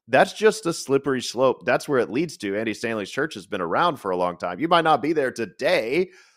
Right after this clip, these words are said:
but if you're leading a seeker-sensitive church, I, I'm not, he, I think there's a good chance you'll be there in a few years, because that's where it starts. Now,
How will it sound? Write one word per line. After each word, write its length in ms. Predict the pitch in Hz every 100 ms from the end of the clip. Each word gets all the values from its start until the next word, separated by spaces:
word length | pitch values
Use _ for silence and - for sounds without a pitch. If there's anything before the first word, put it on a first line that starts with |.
| _ _ 131
but 80 |
if 80 | 160
you're 80 | 202
leading 280 | 185 190 160
a 60 |
seeker-sensitive 800 | - 143 143 117 139 139 120 85
church, 600 | - - 233 151 - - - _ _ _ - -
I, 60 | - -
I'm 200 | - 277
not, 200 | 226 - -
he, 200 | 139 - -
I 120 | 151
think 160 | 415 415
there's 180 | 440 302
a 40 |
good 140 | 370 294
chance 300 | - 370 -
you'll 100 | 185
be 140 | 175
there 180 | 151 131
in 60 |
a 60 | 120
few 160 | 127 120
years, 520 | 104 90 78 - - _ _ _ -
because 220 | 135 165
that's 220 | 165 214
where 100 | 208
it 100 | 160
starts. 400 | - - 143 -
Now, 200 | 165 151